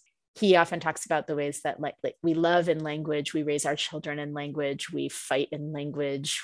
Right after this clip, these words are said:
we flirt with one another in language, we sing, we dream. It, and it's in our bodies, it's li-, it's literally in our bones. And so it's very, very intimate. And so I think those are also some of the ways that language justice and healing justice connect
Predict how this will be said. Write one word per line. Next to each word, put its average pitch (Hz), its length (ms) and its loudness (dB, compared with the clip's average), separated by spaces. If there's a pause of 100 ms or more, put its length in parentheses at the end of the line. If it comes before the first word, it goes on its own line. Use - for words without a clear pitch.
we 139 180 -2
flirt 143 480 -4
with - 180 -10
one 156 120 -6
another 151 320 -6
in 143 100 -8
language, 147 400 -6
we 143 80 -4
sing, 160 560 4
we 147 140 -4
dream. 170 680 -2 (560)
It, 190 200 6
and 185 160 6
it's 175 160 4
in 190 200 6
our 170 160 4
bodies, 165 540 2
it's - 200 0
li-, 165 180 2
it's - 160 -10
literally 165 840 6
in 156 120 -4
our 139 100 -4
bones. 139 580 -6
And 143 160 -4
so 139 460 0
it's - 220 0
very, 147 420 -2
very 143 500 -4
intimate. 143 540 -8
And 147 160 -6
so 147 100 -4
I 131 60 -4
think 147 240 -12
those 143 300 -2
are 139 100 -2
also 139 320 -4
some - 180 -8
of 135 80 -8
the 135 100 -4
ways 131 280 -4
that 135 220 -6 (300)
language 143 360 -4
justice - 400 -6
and 156 80 -10
healing 135 300 -8
justice - 560 -2 (480)
connect 165 540 -2